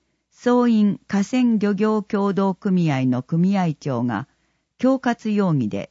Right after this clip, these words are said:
逮捕されました。被害者の建設会社は、県から漁協に挨拶に行くよう指示されたそうです。公共工事は税金を原資に、県民の安心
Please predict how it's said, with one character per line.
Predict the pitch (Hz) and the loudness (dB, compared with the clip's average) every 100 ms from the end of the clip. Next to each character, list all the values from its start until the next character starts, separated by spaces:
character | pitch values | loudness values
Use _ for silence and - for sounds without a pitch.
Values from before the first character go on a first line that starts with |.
| - | -6
逮 | 226 214 | -2 -2
捕 | 151 113 | -2 -4
さ | - 113 | -6 -6
れ | 110 | -6
ま | 110 | -8
し | - | -10
た。 | - - _ _ _ _ _ _ _ - | -16 -18 _ _ _ _ _ _ _ -4
被 | 220 | 2
害 | 247 240 | 2 2
者 | 214 165 | 0 2
の | 151 | 2
建 | 175 185 | 0 -2
設 | 190 180 - | -2 -4 -2
会 | 170 160 151 | 0 0 0
社 | 139 | -4
は、 | 127 127 - _ _ _ | -4 -6 -8 _ _ _
県 | 269 262 226 | 0 0 0
か | 160 | 0
ら | 135 127 - | 0 0 -2
漁 | 156 170 | 0 0
協 | 160 226 226 | 2 0 2
に | 208 196 - | 4 2 0
挨 | 226 | 0
拶 | 254 - 175 151 | 0 -2 -4 0
に | 147 143 | 2 2
行 | 143 | 0
く | 185 | -2
よ | 196 165 127 - | -2 0 -2 -8
う | - | -6
指 | 240 208 | -4 -2
示 | 170 | -4
さ | - 127 | -2 -4
れ | 139 | -2
た | 151 | -2
そ | 160 156 131 | -2 -2 -4
う | |
で | 82 | -6
す。 | - _ _ _ _ _ _ _ _ _ _ _ _ _ | -12 _ _ _ _ _ _ _ _ _ _ _ _ _
公 | 240 247 | 0 0
共 | 247 226 208 | 2 0 2
工 | 214 185 | 0 0
事 | 143 | 2
は | 147 135 123 | 0 0 -2
税 | 208 240 247 | 0 0 2
金 | 240 226 214 | 2 2 2
を | 196 | 0
原 | 202 180 | 2 0
資 | - 123 | 0 0
に、 | 123 135 _ _ _ _ | 0 0 _ _ _ _
県 | 247 247 233 | 0 4 4
民 | 226 214 | 4 4
の | 202 196 - | 2 0 -2
安 | - 220 240 | 0 2 0
心 | - 202 190 180 | -2 2 2 2